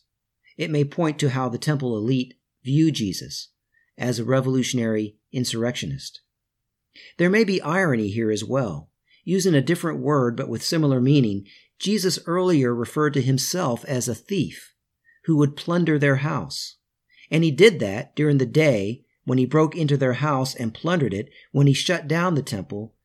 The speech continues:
and began healing people and teaching there. When they arrest Jesus, the Greek says literally that they laid their hands on Jesus. Jesus has laid hands on people to heal them.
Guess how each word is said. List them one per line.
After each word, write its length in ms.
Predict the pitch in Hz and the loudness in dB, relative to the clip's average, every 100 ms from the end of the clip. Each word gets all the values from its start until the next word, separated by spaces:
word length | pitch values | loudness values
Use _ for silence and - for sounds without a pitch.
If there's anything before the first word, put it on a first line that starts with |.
| _ - | _ -8
and 140 | 123 | -2
began 320 | 127 131 139 | 0 2 2
healing 440 | 127 - 175 170 139 | 0 -2 0 2 2
people 480 | 131 113 117 113 - | 0 -6 -4 -4 -6
and 160 | 127 120 | -6 -4
teaching 400 | 170 175 113 85 | -4 -4 -6 -6
there. 360 | 76 69 71 _ _ _ _ _ _ _ _ _ | -8 -10 -12 _ _ _ _ _ _ _ _ _
When 160 | 160 | 2
they 160 | 165 196 | 4 4
arrest 380 | 160 185 185 - | 4 2 2 0
Jesus, 440 | 127 107 110 - | -2 -2 -4 -6
the 120 | - | -4
Greek 260 | 135 147 143 | 0 2 2
says 300 | - 135 120 | 2 2 2
literally 500 | 131 156 143 107 117 | 2 2 2 2 2
that 200 | 117 113 | 0 -2
they 260 | 123 117 113 | 0 0 0
laid 280 | 117 127 | 2 2
their 140 | 120 113 | 2 2
hands 320 | 131 147 127 | 2 2 0
on 140 | 98 | -2
Jesus. 540 | 85 87 76 69 - - _ _ _ _ - _ | -6 -6 -8 -10 -14 -18 _ _ _ _ -20 _
Jesus 420 | 147 220 214 196 | 0 2 2 2
has 200 | 180 156 | 0 0
laid 220 | 170 165 | 2 4
hands 340 | 151 165 156 147 | 4 2 2 2
on 140 | 135 | 0
people 320 | 131 156 147 | 2 -2 0
to 100 | 139 | -2
heal 300 | 117 156 156 | -2 0 2
them. 300 | 127 78 71 | 0 -4 -12